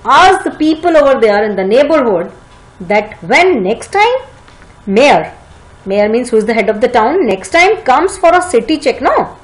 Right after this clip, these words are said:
So, and if they meet him, then they should surely suggest him to change the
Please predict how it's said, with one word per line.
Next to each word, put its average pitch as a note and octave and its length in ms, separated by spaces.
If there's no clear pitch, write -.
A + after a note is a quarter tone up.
So, - 180
and A3 320
if D4 140
they C4+ 60
meet A#4+ 440
him, G#3+ 340
then D#4+ 320
they G#3+ 120
should G#4 420
surely E4+ 540
suggest C#4 480
him D4 280
to G#3 200
change D#4+ 640
the G#3+ 260